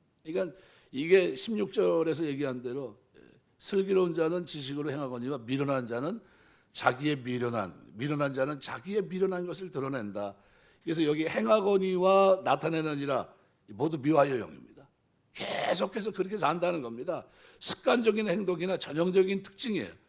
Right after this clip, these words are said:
그러니까 악인들은 어떻게 해요? 슬기로운 자, 그 우리가 말한 대로 신중한 사람들은 어떻게 해요? 하나님의 말씀의 지식으로 언제든지 그렇게 산다는 거예요.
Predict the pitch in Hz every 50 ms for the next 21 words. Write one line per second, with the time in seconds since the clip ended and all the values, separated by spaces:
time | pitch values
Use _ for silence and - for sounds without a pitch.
0 | _ _ _ _ _ 233 208 202 214 196 143 123 123 143 165 190 190 202 196 180
1 | 196 196 202 202 208 190 175 139 107 95 - - - 156 147 196 170 147 131 107
2 | 87 - - - _ - - 226 226 208 196 214 208 202 196 180 175 175 175 175
3 | 165 143 123 104 - 135 147 143 131 117 107 120 135 156 170 175 165 139 139 139
4 | 139 139 127 135 135 147 147 139 - - - _ - - - - 269 247 240 240
5 | 226 220 208 190 180 196 175 170 170 - 160 160 180 175 147 104 127 127 - 131
6 | 131 135 135 - - - - _ _ _ _ _ _ - - - - - 240 254
7 | 247 247 240 233 214 135 135 151 - - 180 185 196 190 190 - 190 - - 185
8 | 175 - - 196 - - - - - 269 240 - 277 247 294 277 262 262 226 -
9 | - 196 208 180 220 180 160 151 165 185 202 214 233 226 226 226 202 156 110